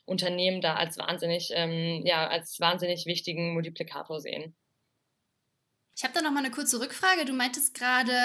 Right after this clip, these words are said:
Speaker 2: ähm, das Baumgeschenk einlösen. Also muss ich mir das dann so vorstellen, ähm, ich bestelle jetzt irgendwas in einem Online-Shop und bekomme dann einen Gutschein über Grow My Tree und kann den dann einlösen?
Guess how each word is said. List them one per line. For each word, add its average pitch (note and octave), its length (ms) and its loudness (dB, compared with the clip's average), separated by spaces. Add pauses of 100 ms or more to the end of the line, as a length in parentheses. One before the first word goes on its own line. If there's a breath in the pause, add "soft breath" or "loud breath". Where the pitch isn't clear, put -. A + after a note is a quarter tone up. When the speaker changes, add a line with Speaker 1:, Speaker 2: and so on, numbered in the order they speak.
(120)
Speaker 2:
ähm, A#3 280 8
das - 180 0
Baumgeschenk B3+ 640 4
einlösen. E4+ 540 -2
Also B3+ 420 -2
muss A#3+ 160 -6
ich C#4+ 100 -6
mir C#4+ 100 0
das C4 100 -2
dann B3 160 0
so C4 140 2
vorstellen, C#4 800 2
ähm, A#3+ 260 0
ich - 140 -8
bestelle C4 300 0
jetzt C4 180 -4
irgendwas A#3 380 0
in A3+ 180 0
einem A3 160 -2
Online-Shop E4 800 0
und B3 320 0
bekomme B3 320 -2
dann A#3+ 420 0
einen A#3 120 6
Gutschein C#4 340 2 (260)
über D#4 260 -2
Grow D4+ 180 -4
My D4 140 -4
Tree E4 280 -2
und B3+ 80 -8
kann B3 180 -4
den A#3+ 120 -4
dann A#3 100 -2
einlösen? D4+ 480 -2